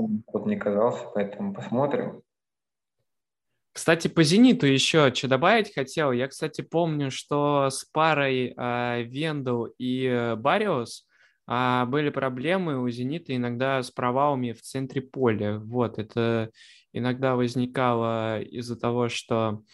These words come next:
Speaker 2: бррр, а, Вендел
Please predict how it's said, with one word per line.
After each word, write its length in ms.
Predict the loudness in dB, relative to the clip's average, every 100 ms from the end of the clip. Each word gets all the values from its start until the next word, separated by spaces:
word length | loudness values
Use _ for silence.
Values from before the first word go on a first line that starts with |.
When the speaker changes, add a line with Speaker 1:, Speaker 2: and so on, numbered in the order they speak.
| -20 -20 -20 _ _ _ _ _ _
Speaker 2:
бррр, 720 | -8 -4 -2 -2 -2 -4 -6 -12 _ _ -8
а, 480 | 0 2 4 4
Вендел 760 | 4 6 6 6 4 2 -2